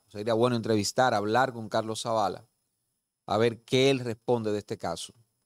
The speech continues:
porque es muy conveniente, señores, ¿eh? El hombre que los mete al medio, el hombre que los denuncia, ahora ustedes le destapan este contrato, solícitamente. Está raro, ¿eh?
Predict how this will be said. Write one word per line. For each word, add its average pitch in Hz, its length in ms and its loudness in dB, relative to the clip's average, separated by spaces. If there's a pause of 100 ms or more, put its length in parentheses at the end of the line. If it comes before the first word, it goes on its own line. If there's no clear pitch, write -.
(260)
porque 110 560 -2 (1080)
es 139 180 2
muy 123 280 0
conveniente, 101 600 -2
señores, 82 460 -6
¿eh? 156 160 -10 (880)
El 95 180 -2
hombre 175 320 4
que 160 100 0
los 139 140 4
mete 143 200 0
al 135 100 2
medio, 110 460 0
el 101 180 -2
hombre 156 260 4
que 143 100 0
los 139 140 4
denuncia, 113 560 -4
ahora 107 220 -2
ustedes 113 200 0
le 113 60 2
destapan 107 420 -2
este 95 200 -8
contrato, - 420 -18 (320)
solícitamente. 104 960 -6 (1080)
Está 131 180 0
raro, 107 420 -2
¿eh? 185 140 -12